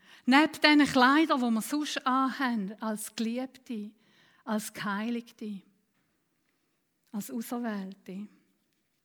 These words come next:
Und im Vers fünfzehn redet er noch vom Frieden.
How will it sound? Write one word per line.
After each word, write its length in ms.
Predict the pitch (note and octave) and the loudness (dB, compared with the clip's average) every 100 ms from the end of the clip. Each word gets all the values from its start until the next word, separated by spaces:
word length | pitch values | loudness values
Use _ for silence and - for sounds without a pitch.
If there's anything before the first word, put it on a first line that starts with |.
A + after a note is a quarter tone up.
| _ _ _ _ _ _ _ _ _ _ _ _ _ - | _ _ _ _ _ _ _ _ _ _ _ _ _ 0
Und 100 | A#3+ | 2
im 100 | A#3+ | 6
Vers 300 | C4 B3 - | 4 4 2
fünfzehn 460 | C#4+ C#4+ - C4+ | 0 0 -2 0
redet 200 | B3+ B3+ | 0 -2
er 60 | A#3 | -2
noch 140 | A3+ | -2
vom 180 | A3+ G3+ | -2 -4
Frieden. 600 | - A3 B3 B3 G#3 | -4 -6 -6 -8 -8